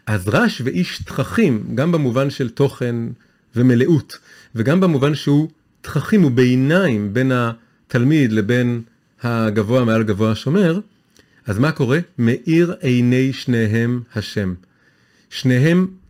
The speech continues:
יוצאים נשכרים מהמפגש הזה. התלמיד ודאי יוצא נשכר, כי הוא לומד את מה שהמורה לימד אותו, וגם המורה יצא נשכר, בגלל שהמפגש עם התלמיד,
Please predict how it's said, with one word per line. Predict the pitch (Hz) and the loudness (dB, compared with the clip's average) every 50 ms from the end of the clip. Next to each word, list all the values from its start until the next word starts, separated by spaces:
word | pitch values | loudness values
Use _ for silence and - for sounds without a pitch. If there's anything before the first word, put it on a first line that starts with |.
| _ _ _ - | _ _ _ -4
יוצאים | 135 131 123 - - 170 139 143 143 | -2 -2 -2 -2 -2 -2 2 2 2
נשכרים | 139 123 - - - - - 143 117 110 135 139 | 2 0 -2 -6 -12 -4 -2 -2 0 0 0 0
מהמפגש | 127 107 95 92 92 90 90 98 92 - - | 0 0 0 -2 -2 -2 -4 -6 -6 -6 -8
הזה. | 98 87 92 95 - - | -8 -8 -8 -10 -10 -10
התלמיד | - 104 - 113 120 147 156 131 107 | -10 -6 -4 0 0 2 0 2 0
ודאי | 110 101 113 107 | 0 0 0 0
יוצא | 104 95 - 104 | -2 -2 -4 -6
נשכר, | 101 95 - - 107 101 110 | -8 -8 -6 -6 -6 -6 -6
כי | 110 | -4
הוא | - 120 | -2 0
לומד | 113 110 117 123 123 113 110 - _ _ _ _ _ _ - 123 | 2 2 2 2 2 -2 -4 -10 _ _ _ _ _ _ -8 -6
את | 107 - | -4 -2
מה | 113 110 | -4 -4
שהמורה | - 120 104 101 92 104 | -2 -2 -2 -2 -2 -2
לימד | 104 101 95 92 90 | -2 -2 -4 -4 -6
אותו, | 98 92 - 127 135 | -8 -10 -8 -8 -6
וגם | 131 143 156 165 175 | -4 -4 -4 -2 -2
המורה | 185 180 180 208 269 277 | 0 0 0 -2 -2 -4
יצא | - - 110 | -4 -6 -6
נשכר, | 104 104 - - - 95 92 - - - - - - - - - - - | -8 -8 -10 -10 -10 -10 -10 -10 -12 -18 -20 -20 -20 -20 -20 -20 -10 -4
בגלל | 107 117 117 123 127 120 120 | -2 0 2 2 2 0 0
שהמפגש | 113 - - 117 110 110 110 113 110 98 92 104 139 175 175 - | -2 -2 -2 0 0 2 2 2 0 0 0 0 0 0 0 0
עם | 170 147 | -2 -2
התלמיד, | 135 - 131 117 117 120 120 117 113 104 | -2 -2 -2 -2 -2 0 0 -2 -2 -4